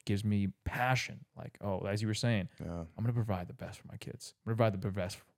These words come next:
Speaker 1: for my wife and the future family." Okay, all that from designing one thing and just getting one material item.
Speaker 2: How funny is that? 'Cause you're, you're literally the exact same person. The circumstances around you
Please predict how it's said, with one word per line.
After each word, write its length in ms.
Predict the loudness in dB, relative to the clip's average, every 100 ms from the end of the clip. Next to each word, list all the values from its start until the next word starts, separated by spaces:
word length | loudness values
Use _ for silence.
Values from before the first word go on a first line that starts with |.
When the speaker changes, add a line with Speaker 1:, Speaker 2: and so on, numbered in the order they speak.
| _
Speaker 1:
for 100 | -6
my 80 | -6 -4
wife 340 | 0 0 0 -12 _ -8
and 100 | -4
the 40 |
future 220 | -2 -2
family." 380 | -2 -2 -2 -4 -6
Okay, 340 | -2 0 -2 -4 _ _ _ -8
all 180 | 0 2
that 160 | 2
from 240 | -2 -6 -8 _
designing 560 | 0 2 2 0 -2 -2
one 400 | 4 6 4 2
thing 340 | 2 4 4 2
and 100 | 2
just 200 | 2 0
getting 280 | 0 0 0
one 160 | 2 0
material 380 | -2 -6 -6
item. 240 | -8 -10 -16 _ _ _ 0
Speaker 2:
How 160 | 2
funny 280 | 4 4 4
is 120 | 2
that? 220 | -2 -6 -10 _
'Cause 220 | 2 2 2
you're, 260 | 0 2 2
you're 180 | 0 2
literally 500 | 4 4 4 4 2
the 180 | 2 0
exact 600 | -2 0 4 4 4 0
same 540 | 0 2 4 6 4 0 -12 _ -2
person. 580 | 0 2 2 0 0 -4 -6 0
The 80 |
circumstances 720 | 2 2 0 0 0 0 2 2
around 340 | 2 2 2
you 380 | 0 0 0